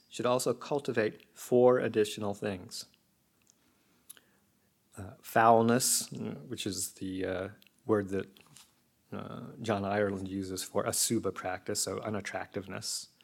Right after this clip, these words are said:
uh, particularly. Uh, should be cultivated for overcoming lust. Loving kindness should be cultivated for overcoming malevolence.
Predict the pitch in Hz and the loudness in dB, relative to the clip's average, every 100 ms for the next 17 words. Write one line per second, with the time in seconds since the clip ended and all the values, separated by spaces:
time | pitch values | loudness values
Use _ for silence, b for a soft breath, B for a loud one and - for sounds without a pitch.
0 | b b b b - 104 92 95 - - | b b b b -14 -12 -12 -12 -12 -8
1 | 95 92 92 98 123 - _ - b b | -6 -6 -6 -8 -10 -14 _ -20 b b
2 | b _ 107 98 95 101 _ _ 240 _ | b _ -16 -14 -14 -16 _ _ -20 _
3 | _ b b b b b - 135 107 113 | _ b b b b b 6 6 6 0
4 | - 127 131 110 107 101 110 117 110 117 | 2 2 4 4 4 2 0 4 2 2
5 | - 104 98 104 117 117 87 - - - | -4 -4 -2 -2 2 2 2 -6 -8 -20
6 | _ _ _ _ _ _ _ _ _ - | _ _ _ _ _ _ _ _ _ -20
7 | - b b b b b 120 120 123 120 | -20 b b b b b 8 8 8 4
8 | 131 143 98 85 - - 120 107 - 127 | 4 4 0 -6 -10 -4 -2 -2 -4 -2
9 | 135 110 98 101 117 120 110 110 107 113 | 0 0 0 -2 -2 0 0 0 -4 -4
10 | 107 104 107 117 117 120 123 98 98 - | -4 -6 -6 -4 0 2 2 0 -6 -10
11 | - | -12